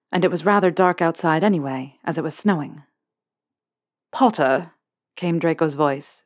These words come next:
bemused, from the sofa. "Are these theatrics strictly necessary?" "Shush, you're meant to be focusing." "Fine. For how long?" "That's up to you. When you're ready to try casting,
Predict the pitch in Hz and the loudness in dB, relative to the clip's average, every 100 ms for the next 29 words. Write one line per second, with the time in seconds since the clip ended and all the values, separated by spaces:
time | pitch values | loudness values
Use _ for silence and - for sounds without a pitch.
0 | _ 165 160 156 151 135 165 - 160 151 | _ 2 2 2 2 0 -6 -6 -2 -2
1 | 151 147 143 160 170 - _ _ _ _ | 0 -2 0 -6 -12 -18 _ _ _ _
2 | _ _ _ - 196 196 190 - 196 254 | _ _ _ -2 2 2 0 0 4 4
3 | 262 - - - - - - 226 - 147 | 0 -8 -10 -14 -14 -14 -2 -2 0 0
4 | 165 208 151 139 - - 202 _ _ _ | 2 0 -2 -6 -6 -8 -12 _ _ _
5 | _ _ _ _ _ - 226 226 - - | _ _ _ _ _ -2 0 0 -2 -8
6 | - - 175 233 - 269 262 247 247 - | -10 -4 0 2 2 -2 2 2 2 -6
7 | 139 139 - _ _ _ _ _ _ _ | -8 -10 -14 _ _ _ _ _ _ _
8 | _ _ _ - 196 147 107 - 185 _ | _ _ _ -2 0 0 -4 -14 -18 _
9 | _ _ _ 139 180 175 202 202 196 117 | _ _ _ -8 -6 2 2 4 4 2
10 | - - _ _ _ _ _ _ _ _ | -8 -20 _ _ _ _ _ _ _ _
11 | _ - 156 160 - 190 247 165 - _ | _ -10 -4 -4 -2 2 2 2 -4 _
12 | _ _ _ _ _ _ 196 196 196 262 | _ _ _ _ _ _ 0 2 4 2
13 | 262 254 208 196 190 226 220 - 143 151 | 2 0 0 0 4 4 4 -2 -4 -4